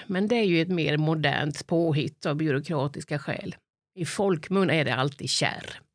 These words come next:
Eller om vi ska vara riktigt uppriktiga så är det lite mer åt A istället för Ä, det vill säga Kärr. Om det ska vara äkta nävelskitiska.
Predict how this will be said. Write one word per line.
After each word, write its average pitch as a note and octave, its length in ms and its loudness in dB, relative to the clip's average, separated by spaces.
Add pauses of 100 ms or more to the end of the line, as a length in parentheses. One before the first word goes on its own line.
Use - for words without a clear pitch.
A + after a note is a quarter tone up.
(1120)
Eller D3+ 180 2
om C#3 60 2
vi D3 100 2
ska D3 140 -2
vara C#3+ 100 2
riktigt D#3 360 -2
uppriktiga D3 640 -2
så D3 100 -4
är D3+ 60 0
det E3 80 -2
lite F#3+ 220 0
mer E3 180 2
åt D3+ 200 -4
A E3+ 420 0
istället A3+ 420 -2
för - 180 -2
Ä, D#3 380 -4 (340)
det D#3 80 -16
vill D#3 140 -6
säga D3+ 300 0 (260)
Kärr. D3+ 680 0 (840)
Om F3+ 140 2
det F3 80 4
ska E3 140 0
vara D#3 120 2
äkta F3+ 460 -2 (320)
nävelskitiska. D#3 1120 -2